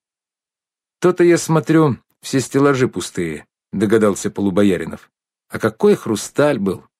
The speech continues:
«При чём тут хрусталь?» возмутилась Гуркина.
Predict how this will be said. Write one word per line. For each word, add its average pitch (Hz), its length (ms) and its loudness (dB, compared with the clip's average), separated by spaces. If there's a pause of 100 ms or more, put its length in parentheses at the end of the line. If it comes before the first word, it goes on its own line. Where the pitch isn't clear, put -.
(680)
«При 95 160 -8
чём 117 180 0
тут 113 160 -2
хрусталь?» 117 460 -2
возмутилась 87 540 -6
Гуркина. - 480 -10